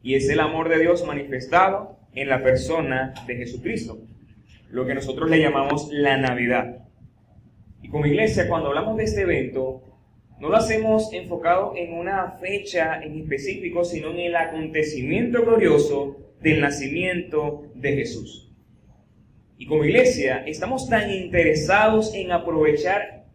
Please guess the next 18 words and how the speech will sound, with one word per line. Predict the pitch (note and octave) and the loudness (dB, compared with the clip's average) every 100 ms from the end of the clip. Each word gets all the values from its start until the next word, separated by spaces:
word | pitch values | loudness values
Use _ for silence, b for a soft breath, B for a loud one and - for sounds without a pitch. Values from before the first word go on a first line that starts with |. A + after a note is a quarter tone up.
| _ | _
profundamente | E3 D3+ D3 A#3+ C4 A#3+ G#3 A3 A3 - G#3 G3+ F#3+ | -2 0 0 -2 0 0 0 -4 -6 -4 -4 -2 -2
esta | F#3 G#3+ | -2 -2
ocasión | G3 - E3 - F#3+ D#3+ D#3+ - - b b - | -2 0 -2 -2 -2 -2 -2 -8 -20 b b -6
que | C3+ | -2
hemos | E3+ | -2
querido | G3+ F#3 F#3+ G3 F#3+ | 0 0 0 -2 -4
decorar | E3+ E3+ D#3+ D#3 F3 - - | -6 -4 0 2 0 -4 -12
todo | F#3 G#3 G3+ | -6 -4 -6
tipo | G#3 G3 G3 | -8 -6 -4
de | E3+ | -4
cosas | E3+ F#3 F#3+ G3+ | -6 -8 -10 -8
con | F3+ | -6
estos | F3 F3 G#3 | -4 -6 -4
motivos | G3 F3 G3 G3 G3 | -4 -6 -8 -8 -6
navideños. | F3+ F#3 F#3+ E3 A#2+ D3+ | -4 2 2 2 -2 -8
Si | - | -12
prestaron | B2 - C3+ D#3 | -14 -4 -2 0
atención, | F3 F#3 F#3 - E3+ | -2 -2 -8 -4 -4